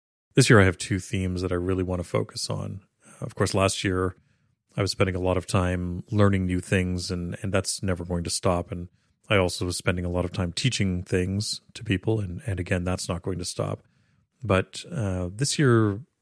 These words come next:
the first thing that I really need to focus on is organization.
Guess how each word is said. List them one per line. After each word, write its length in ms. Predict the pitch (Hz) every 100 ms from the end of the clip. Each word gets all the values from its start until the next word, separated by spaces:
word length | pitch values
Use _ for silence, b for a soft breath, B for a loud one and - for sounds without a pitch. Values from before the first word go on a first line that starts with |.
| _ _ _ _
the 160 | 147 107
first 360 | - 143 -
thing 120 | 120 101
that 100 | 92
I 40 |
really 320 | 87 95 92
need 160 | 90 87
to 60 |
focus 440 | 90 110 - 92 -
on 320 | 90 90 87
is 320 | - 95 87
organization. 760 | 113 92 90 82 85 82 - 101